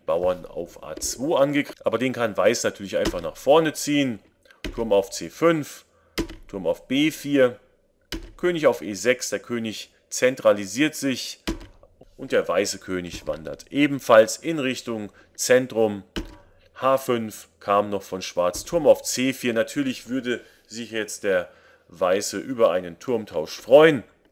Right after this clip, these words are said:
Und der Schwarze hat auch relativ wenig Alternativen, denn der Bauer auf C sechs, der hängt.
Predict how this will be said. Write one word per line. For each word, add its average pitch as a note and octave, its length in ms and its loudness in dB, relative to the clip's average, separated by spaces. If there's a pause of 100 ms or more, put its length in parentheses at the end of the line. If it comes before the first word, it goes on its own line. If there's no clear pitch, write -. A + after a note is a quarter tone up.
(640)
Und G#2+ 580 -8
der G2 140 2
Schwarze G2 520 0
hat G#2 140 0
auch G#2 160 4
relativ C3+ 440 4
wenig C#3 340 -2
Alternativen, A#2+ 720 -2
denn A#2+ 280 0
der G2 300 4
Bauer F#2 440 4
auf - 280 -2
C E2+ 220 -12
sechs, F2+ 340 -10
der C2+ 160 -18
hängt. - 600 -6